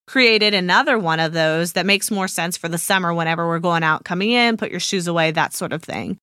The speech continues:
The other thing that I did to incentivize that, that worked really well, is I created little characters for them that were their favorite animals.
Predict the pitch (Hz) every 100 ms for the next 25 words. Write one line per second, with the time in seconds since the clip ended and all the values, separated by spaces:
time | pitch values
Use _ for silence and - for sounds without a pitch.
0 | _ 226 240 254 254 240 208 190 202 190
1 | 185 170 170 185 196 214 185 170 170 160
2 | 151 175 170 175 170 160 160 170 135 165
3 | - - - - 208 220 220 214 - -
4 | 247 220 208 208 202 196 185 175 262 254
5 | 247 202 - 175 170 170 - 170 160 160
6 | - 170 160 - 175 175 151 147